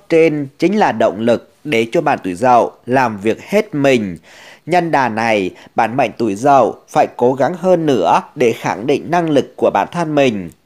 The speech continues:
Có như vậy, con đường thăng quan tiến chức của bạn mới thêm phần được bằng phẳng, rộng mở hơn nhé. Việc của đối thủ cạnh tranh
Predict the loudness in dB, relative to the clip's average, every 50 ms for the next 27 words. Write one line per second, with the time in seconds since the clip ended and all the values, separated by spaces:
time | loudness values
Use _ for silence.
0 | _ -2 0 0 0 0 0 0 0 2 2 2 2 2 2 0 -2 -8 -16 -20
1 | -20 _ _ 0 0 2 2 2 0 0 -2 -6 -8 -8 -6 -6 -6 -2 0 0
2 | 0 0 0 -2 -2 -2 -2 0 -2 -2 -2 -4 -4 -2 0 2 2 2 2 0
3 | -2 -4 -12 _ _ -8 -2 -2 -2 -2 -2 -2 -4 -4 -2 -2 0 0 0 0
4 | -4 -4 -2 0 0 0 -2 -6 _ _ _ _ -2 0 0 0 -2 -8 -10 -6
5 | -4 -4 -4 -4 -6 -10 -12 -12 -14 _ -8 -2 0 0 0 0 -2 -8 -10 -8
6 | -6 -4 -4 -4 -6 -8 -6 -2 0 2 2 0 0 -4 -6 -4 -4 -4 -4 -4
7 | -8 _ _ _ _ _ _ _ _ _ _ _ _ _ _ _ _ _ _ _
8 | -20 -20 -20 -14 _ 0 2 2 2 2 2 2 2 4 4 2 2 2 2 0
9 | 0 0 0 0 -2 -2 -2 -2 -2 0 0 0 0 -2 -4